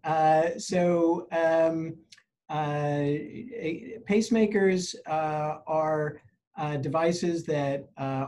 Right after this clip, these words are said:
are, are put into place to help regulate the, the rhythm of the heart. And generally speaking, uh, that has very little to do with, uh, it's got nothing to do with susceptibility to getting covid nineteen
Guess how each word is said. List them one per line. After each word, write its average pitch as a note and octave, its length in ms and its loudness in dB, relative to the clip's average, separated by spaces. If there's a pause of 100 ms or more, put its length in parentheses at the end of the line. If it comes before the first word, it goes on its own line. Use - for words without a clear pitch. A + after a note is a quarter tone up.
are, C3+ 340 -2 (340)
are C#3 160 -4
put F#3+ 180 -2
into F#3 220 -2
place E3 300 0
to E3 100 -4
help D3+ 300 -4
regulate D#3 580 0 (420)
the, C3+ 380 0
the C3+ 120 -2
rhythm E3 360 2
of F3 100 2
the F3 100 0
heart. F#3 460 -2
And C#3+ 480 -2
generally F3+ 500 0
speaking, G3+ 600 -2 (460)
uh, C#3 380 -2 (120)
that D#3 300 0
has D#3+ 180 -2
very D#3+ 240 2
little E3 280 0
to E3+ 100 -8
do D#3+ 340 -2
with, D3+ 400 -2 (160)
uh, C#3 520 -4
it's C#3 180 -4
got C#3+ 180 -2
nothing G3+ 340 0
to - 100 -10
do D3+ 280 -2
with C#3 220 -2
susceptibility D#3+ 960 -4
to C#3 80 0
getting C3 280 0
covid C3 340 -4
nineteen C3 600 -2